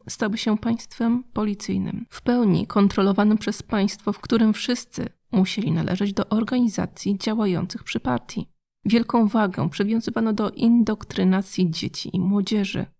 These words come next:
Służyły do tego organizacje młodzieżowe, takie jak Hitlerjugend, w których młodzież miała nieustanny kontakt z nazistowską ideologią, osłabiającą wpływ rodziców, nauczycieli i innych autorytetów. Osoby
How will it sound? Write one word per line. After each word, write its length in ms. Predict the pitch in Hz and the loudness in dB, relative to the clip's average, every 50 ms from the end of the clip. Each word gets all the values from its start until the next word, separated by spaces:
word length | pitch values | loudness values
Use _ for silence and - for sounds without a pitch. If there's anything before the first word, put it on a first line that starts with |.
| _ _ - | _ _ -8
Służyły 440 | - - 233 220 214 233 226 208 196 | -2 0 0 2 2 2 0 0 0
do 120 | 214 196 | -2 -2
tego 340 | - - 202 196 - 208 - | -2 -2 -2 -2 -2 -4 -2
organizacje 580 | - 202 190 - 208 202 208 214 202 - 220 | 0 0 2 2 2 2 2 0 -2 0 2
młodzieżowe, 540 | 208 202 214 202 214 202 196 208 202 196 190 | 2 2 2 2 0 0 0 0 0 0 -2
takie 260 | 190 - 185 - - | -4 -4 -6 -6 -6
jak 180 | - - - - | -8 -8 -8 -12
Hitlerjugend, 1120 | - - - - - 240 220 202 220 214 226 226 220 220 208 - 190 - - 185 - - _ _ _ - | -8 -8 -8 -6 -4 -2 -2 0 2 2 2 4 2 2 2 0 -2 -2 -2 -4 -4 -8 _ _ _ -18
w 80 | - - | -10 -4
których 360 | - - 214 196 196 - - | 2 2 4 4 2 2 2
młodzież 420 | 220 220 214 185 202 196 - - | 2 4 4 2 0 -2 -2 0
miała 200 | 226 196 190 185 | 0 0 2 2
nieustanny 720 | 190 190 208 - - 240 - - - 247 240 233 214 196 190 | 2 0 0 -2 -4 -4 -6 -2 -2 0 2 4 4 2 2
kontakt 600 | 190 - 208 214 220 - - 180 - - - 220 | 2 0 0 0 0 0 0 -4 -4 -4 -6 -4
z 100 | 196 - | 0 2
nazistowską 640 | 208 208 214 202 202 - - 208 196 - - - 208 | 2 2 2 0 -2 -2 -4 -6 -6 -6 -4 -4 -2
ideologią, 640 | - - 208 208 208 208 214 208 208 196 190 185 180 | 0 2 2 2 2 2 0 0 0 0 0 0 0
osłabiającą 800 | - 196 185 - 208 196 208 208 208 208 208 226 - - 220 185 | 0 -2 -2 0 0 0 2 2 2 2 0 -2 -2 -2 -2 -2
wpływ 380 | 185 - - - - 220 - - | -2 -4 -2 0 0 0 0 0
rodziców, 580 | - 220 208 - 226 226 - - 196 196 - - | -2 0 0 0 -2 -2 -2 -4 -4 -4 -2 -2
nauczycieli 680 | 170 - - 190 - - - - - 208 202 196 190 | -2 -2 -2 -4 -6 -8 -10 -8 -6 -4 -2 0 0
i 220 | - 226 - 262 254 | -2 -2 -4 -2 0
innych 340 | 247 247 247 240 233 - | 0 2 0 0 -2 -2
autorytetów. 800 | 240 233 226 - 233 247 233 - 226 233 - 190 - - - _ _ _ _ _ _ - - | -4 -4 -2 -2 -2 -4 -2 -2 -4 -2 -2 -4 -6 -6 -12 _ _ _ _ _ _ 0 0
Osoby 540 | 226 208 - - 269 240 254 - 185 185 | 0 0 2 0 0 0 2 2 2 0